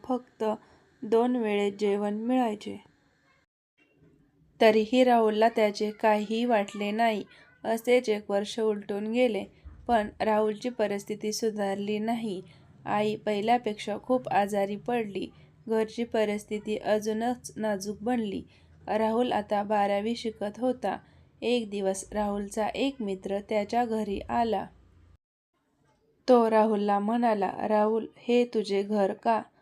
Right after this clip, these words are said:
राहुल हो म्हणाला. दहा पंधरा मिनिटे बसल्यानंतर राहुल त्याच्या मित्राला घेऊन बाहेर जातो.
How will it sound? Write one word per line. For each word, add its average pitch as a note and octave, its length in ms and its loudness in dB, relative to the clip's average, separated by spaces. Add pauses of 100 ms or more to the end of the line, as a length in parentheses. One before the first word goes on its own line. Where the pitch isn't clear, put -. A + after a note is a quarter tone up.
(240)
राहुल G#3 440 0
हो G#3+ 180 -2
म्हणाला. G#3 500 0 (420)
दहा A3 240 2
पंधरा G#3 420 0
मिनिटे G3+ 380 -4
बसल्यानंतर G#3 920 0
राहुल G#3 440 0
त्याच्या G3+ 320 -2
मित्राला G#3 580 0
घेऊन G3 380 -4
बाहेर G3 380 -4
जातो. A3+ 480 -2